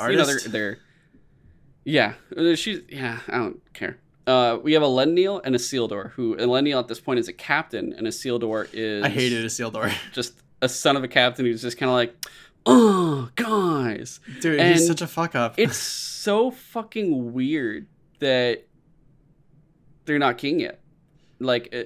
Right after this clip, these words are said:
Speaker 1: Elendil becomes king. He is the
Speaker 2: Yeah.
Speaker 1: king of men.
Speaker 2: Dude, I'm like, how
Speaker 1: And Ele-, and Isildur is the prince
Speaker 2: Yeah, I'm like,
Speaker 1: who
Speaker 2: how
Speaker 1: later on becomes king.
Speaker 2: how is this the Isildur that throws the, like, I literally do not see
Speaker 1: Does not throw.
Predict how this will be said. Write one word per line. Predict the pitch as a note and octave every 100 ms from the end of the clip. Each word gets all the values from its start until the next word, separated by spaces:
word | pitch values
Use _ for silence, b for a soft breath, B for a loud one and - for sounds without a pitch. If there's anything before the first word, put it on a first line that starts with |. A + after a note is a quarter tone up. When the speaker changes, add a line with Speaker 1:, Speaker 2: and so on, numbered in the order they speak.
| A2+
Speaker 1:
Elendil | C3+ E3 A3+ G#3+ C#3
becomes | C#3 C3 F3+ F3+ -
king. | - - A3+ F3+ -
He | G#3+ C4
is | G#3
the | E3+
Speaker 2:
Yeah. | C#3+
Speaker 1:
king | - G#3 F3
of | B2+
men. | B2+ D3+ F3+
Speaker 2:
Dude, | D#3+ -
I'm | D#3 A#3
like, | D4 A#3+ -
how | - E3+
Speaker 1:
And | D3+
Ele-, | D3 D3 -
and | D3+ C#3+
Isildur | - - F3 D#3+ C#3+
is | B2+
the | C3
prince | - D3 C3
Speaker 2:
Yeah, | F3
I'm | D3+
like, | E3 D3+
Speaker 1:
who | C#3+
Speaker 2:
how | G#3
Speaker 1:
later | C#3 C#3+
on | C3+ C3
becomes | A#2 A#2+ A2 -
king. |
Speaker 2:
how | D#3 A3+
is | C#4+ -
this | D#3+ G#3 -
the | F3+
Isildur | D#3+ E3+ F#3 F#3 C#3+
that | C3 B2+
throws | C#3+ D#3+ D3
the, | D3 C#3+ C3+ B2+ B2 A#2+ -
like, | C#3+
I | D#3 E3+
literally | C#3 D#3+ A3+ A#3
do | C#3 - D3
not | D3 C3+ C3
see | - C#3
Speaker 1:
Does | B2+ A#2+
not | C3 C3+ -
throw. | G#2+ G#2